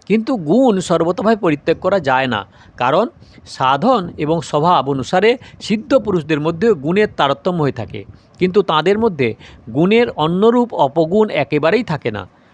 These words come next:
গুণগুলির তারতম্য থাকায় সেইগুলিকে পাঁচ ভাগে ভাগ করা হয়েছে, কিন্তু অপগুণ পরিত্যাজ্য বলে সেইগুলির কোনো ভাগ করা যেতে পারে না। সাধক সৎসঙ্গ করেন,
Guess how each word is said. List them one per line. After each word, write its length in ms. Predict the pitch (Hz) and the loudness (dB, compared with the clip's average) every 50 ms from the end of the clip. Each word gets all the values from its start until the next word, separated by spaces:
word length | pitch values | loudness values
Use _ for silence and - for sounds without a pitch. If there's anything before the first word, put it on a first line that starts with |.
| _ _ - - | _ _ -10 0
গুণগুলির 520 | 117 170 214 240 247 220 247 226 254 254 - | 2 4 4 4 2 0 0 0 0 0 0
তারতম্য 480 | - 170 151 160 170 - - 214 208 214 220 | 0 0 2 2 0 0 -2 -2 0 0 -2
থাকায় 440 | 208 - 151 143 - 196 180 143 135 | -2 -2 -4 -2 0 0 0 0 0
সেইগুলিকে 500 | 131 - 151 151 147 160 170 185 - 220 202 | -2 0 -2 0 0 -2 -4 -4 -2 -4 -4
পাঁচ 400 | - - 156 160 165 180 190 - - | -2 -2 0 2 2 2 2 0 -2
ভাগে 320 | 160 131 131 135 135 180 214 | -2 0 -2 -2 0 -2 -4
ভাগ 200 | 175 147 139 131 113 | -2 -2 -2 -2 -2
করা 200 | - 143 127 123 | -2 -2 0 0
হয়েছে, 300 | 123 120 - - 123 107 95 - - - - - - - | 0 0 -2 -4 -8 -8 -8 -10 -16 -20 -20 -18 -8 -2
কিন্তু 320 | - 196 226 220 - 165 131 113 - _ - - - | 0 0 0 2 2 2 2 0 -2 _ -20 -10 -2
অপগুণ 460 | - 143 139 143 220 233 220 247 247 226 | -2 0 0 2 2 2 4 4 2 2
পরিত্যাজ্য 500 | 202 190 160 151 - - - 233 220 240 240 | 2 2 0 0 2 2 2 2 4 4 2
বলে 220 | 196 180 151 135 120 | 4 4 2 2 0
সেইগুলির 460 | - - 156 151 139 175 208 240 240 | 2 0 0 2 2 0 0 0 0
কোনো 180 | - 196 165 151 | 0 0 0 0
ভাগ 220 | 120 123 127 135 117 - | -2 0 -2 -2 -2 -2
করা 160 | 170 131 131 | -2 0 0
যেতে 200 | 123 123 120 139 | 0 0 -4 -4
পারে 220 | - - 139 170 180 | -2 0 0 0 0
না। 120 | 156 110 - - - - - - - - _ - - - - - - - | -2 -4 -10 -12 -20 -20 -20 -20 -20 -20 _ -20 -20 -20 -20 -20 -18 -12
সাধক 420 | - - 156 165 185 220 269 277 - | -4 0 2 2 4 2 2 0 0
সৎসঙ্গ 420 | - 196 175 - - 165 151 147 139 | -2 -4 -4 -4 -4 -4 -2 -2 -2
করেন, 260 | 131 - 110 104 98 | -2 -2 -6 -6 -6